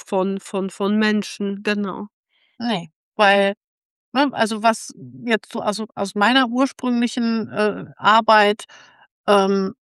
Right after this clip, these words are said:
Speaker 2: auf, auf 'ner Kinderintensivstation, äh, meiner Meinung nach eine K I niemals können wird, ist zum Beispiel in, ähm,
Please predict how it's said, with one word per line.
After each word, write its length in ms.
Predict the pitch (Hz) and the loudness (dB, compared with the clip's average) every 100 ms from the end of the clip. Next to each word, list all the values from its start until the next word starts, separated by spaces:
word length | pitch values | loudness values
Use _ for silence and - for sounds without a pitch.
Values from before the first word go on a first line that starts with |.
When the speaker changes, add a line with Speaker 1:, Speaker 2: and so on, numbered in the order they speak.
| _ _ _ - | _ _ _ -12
Speaker 2:
auf, 240 | 269 202 214 | -4 -4 -4
auf 280 | 214 196 202 | -8 -6 -4
'ner 300 | 175 175 185 | -2 -4 -6
Kinderintensivstation, 1500 | - 254 294 - 226 220 202 220 - - - - 208 196 196 - - - _ - | 0 2 2 0 -2 -2 -2 -4 -4 -4 -4 0 2 2 -2 -6 -20 -20 _ -2
äh, 240 | 202 190 214 | 0 2 -2
meiner 440 | 214 208 208 214 208 | -8 0 2 4 2
Meinung 300 | 196 190 196 | 2 0 -2
nach 160 | 180 | -4
eine 280 | 185 196 190 | -4 -6 -6
K 240 | - 208 196 | -6 -4 -2
I 440 | 233 247 247 - - | 0 2 0 -2 -8
niemals 640 | 220 226 302 294 233 226 | -2 2 4 4 2 -2
können 520 | - 247 247 226 185 | -2 2 4 2 0
wird, 460 | 160 165 196 - - 262 - | -4 -2 -2 -4 -16 _ -2
ist 380 | 214 - - _ _ _ _ - | -2 -2 -14 _ _ _ _ -6
zum 140 | 208 | 2
Beispiel 600 | 190 220 - - 226 214 - - - _ _ - | 4 2 0 -2 2 2 0 -8 -20 _ _ 0
in, 280 | 220 214 214 _ _ _ - | 2 2 -2 _ _ _ 2
ähm, 360 | 202 196 196 | 4 4 0